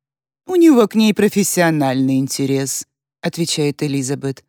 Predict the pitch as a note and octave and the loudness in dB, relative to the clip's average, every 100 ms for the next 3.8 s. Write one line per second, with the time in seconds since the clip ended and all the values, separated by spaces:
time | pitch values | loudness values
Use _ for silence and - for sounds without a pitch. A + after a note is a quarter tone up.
0 | _ _ _ _ - D4+ G3+ G3+ F#3 G#3 | _ _ _ _ 2 2 4 2 2 0
1 | E3 A#3 C4+ - A#3 A#3 A#3+ D#4 A3+ F#3+ | 2 2 2 0 2 4 4 4 2 0
2 | - E3+ D#3+ D3 D3+ D3 D#3 D3+ D3 D3+ | 0 0 0 0 0 -2 -4 -2 0 -2
3 | C#3 D3 C#3+ - C#3+ C#3+ D#3+ | -4 -4 -6 -6 -6 -4 -6